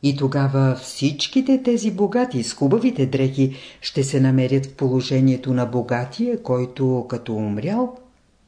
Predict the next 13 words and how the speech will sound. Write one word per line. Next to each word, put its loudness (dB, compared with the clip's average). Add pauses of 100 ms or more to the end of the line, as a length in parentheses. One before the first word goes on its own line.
(220)
намерил -4
се -8
в -12
мястото -8
на 0
мъчението. -6 (2000)
Някои -2
мислят: -6 (640)
„Ще -12
дойде -8
ли -2
такъв 0
ден?“ 2